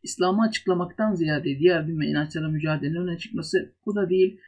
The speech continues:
Yani Gazali'nin ne yapıp da müteahhiruna geçirdiğini söylüyor.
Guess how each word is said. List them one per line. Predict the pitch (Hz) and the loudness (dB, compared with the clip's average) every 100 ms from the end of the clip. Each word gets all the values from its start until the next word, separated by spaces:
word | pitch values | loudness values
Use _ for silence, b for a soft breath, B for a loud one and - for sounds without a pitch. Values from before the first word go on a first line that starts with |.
| B B | B B
Yani | 151 139 | 0 0
Gazali'nin | 147 165 185 202 202 190 190 220 - _ _ | 2 0 2 2 2 2 0 -2 -6 _ _
ne | 147 151 | -2 2
yapıp | 226 214 - - - | 2 2 -2 -6 2
da | 208 220 - _ _ | 2 2 -2 _ _
müteahhiruna | 170 170 190 180 180 185 185 | -4 0 2 4 2 2 2
geçirdiğini | 147 139 127 120 135 | 0 0 -2 0 -2
söylüyor. | 139 - - 202 254 | -2 -2 2 2 2